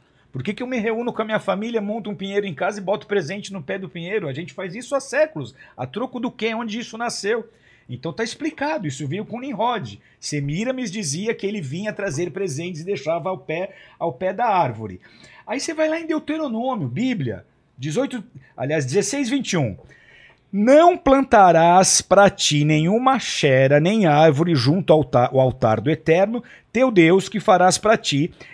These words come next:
e não levantarás pra ti Matsevá, coluna pilar, porque o Eterno Deus odeia." Então, nesses cultos ocultistas, eles tinham tanto uma coluna pilar, que pode ser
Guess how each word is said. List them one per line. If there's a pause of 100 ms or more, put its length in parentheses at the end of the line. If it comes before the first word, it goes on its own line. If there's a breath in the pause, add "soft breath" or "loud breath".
e
não
levantarás
pra
ti
Matsevá,
coluna
pilar,
porque
o
Eterno
Deus
odeia." (520 loud breath)
Então,
nesses
cultos
ocultistas,
eles
tinham
tanto
uma
coluna
pilar,
que
pode
ser